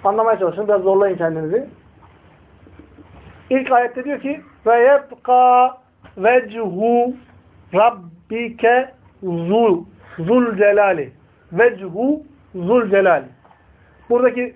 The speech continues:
celal ve kerem sahibi nereye dönüyor arkadaşlar? Yüze. Yetmiş sekizinci ayette diyor ki, Tebarekesmu rabbike zil Celali vel İkram.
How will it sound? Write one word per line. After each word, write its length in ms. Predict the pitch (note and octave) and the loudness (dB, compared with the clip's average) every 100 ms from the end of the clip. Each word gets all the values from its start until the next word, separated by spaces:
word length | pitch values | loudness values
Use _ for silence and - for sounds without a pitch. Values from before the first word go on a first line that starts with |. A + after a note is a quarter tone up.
| G#3 | -4
celal 380 | G3 A#3 C4+ B3 | 0 2 2 0
ve 120 | A3 | -6
kerem 360 | - A3+ C4+ - | 0 0 0 0
sahibi 540 | A#3 A3+ A3+ D4 C#4+ _ _ | 0 0 -4 -10 -12 _ _
nereye 300 | G#3+ C#4 C4+ | 0 2 2
dönüyor 180 | B3+ B3 | 0 -2
arkadaşlar? 440 | A#3 A#3+ A#3+ D4 - _ _ _ _ - - - - - - - - | 0 -2 0 -2 -2 _ _ _ _ -20 -20 -20 -20 -20 -20 -20 -10
Yüze. 300 | F#3+ F3+ B2+ - - - - - - - | -2 0 0 -4 -20 -20 -20 -20 -20 -2
Yetmiş 320 | A3 A3+ C#4 | -2 -2 -8
sekizinci 380 | C4+ B3 B3+ C#4+ | -4 -4 -2 0
ayette 320 | D4 C4 C4 | 2 0 -4
diyor 160 | C#4+ D4+ | -6 -4
ki, 280 | B3+ D4 - - _ _ - | -2 -4 -6 -18 _ _ -2
Tebarekesmu 1160 | A#3+ B3 C#4+ D4 C#4 C4 C#4 C#4+ - C#4 C4 B3+ | -2 2 2 4 2 0 0 -2 -2 -8 0 2
rabbike 720 | C#4+ A#3 B3+ B3 C#4 D#4 - _ _ _ _ - | 2 -2 -8 0 0 0 -4 _ _ _ _ -20
zil 480 | F#3 F#3 C#4+ D4 B3 | -16 -2 -2 -2 0
Celali 440 | B3 B3 A#3+ A3+ | 0 2 0 0
vel 80 | G3 | -4
İkram. 340 | F#3 E3+ C3+ | -4 -4 -6